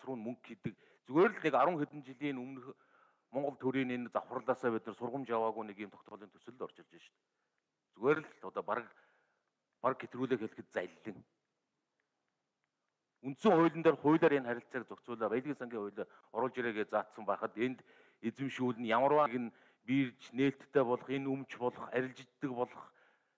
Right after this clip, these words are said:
өвлөдөг, залгамжилдаг болох энэ бүх харилцаа юу ч энэ тогтоол дор нь ямар ч зүйл заалт байхгүй. Тэгээд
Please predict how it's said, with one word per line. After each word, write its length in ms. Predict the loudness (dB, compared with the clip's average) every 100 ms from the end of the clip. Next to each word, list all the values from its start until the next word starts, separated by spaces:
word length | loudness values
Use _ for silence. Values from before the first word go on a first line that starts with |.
| _ _
өвлөдөг, 400 | 0 0 0 -10 0
залгамжилдаг 580 | 0 0 -4 -4 -4 -4
болох 480 | -4 -2 -4 -6 -20 -12
энэ 200 | -10 -8 0
бүх 200 | 0 2
харилцаа 560 | 0 -2 -10 2 2 0 -20 0
юу 200 | 2 2
ч 120 | 0
энэ 140 | -6
тогтоол 260 | -6 -4 0
дор 180 | 0 -2
нь 100 | 2
ямар 180 | 2 2
ч 60 | -12
зүйл 160 | -10 -10
заалт 260 | -12 -14 _ _ _ -16
байхгүй. 380 | -14 -14 -18 -20 _ _ _ _ 2
Тэгээд 260 | 4 4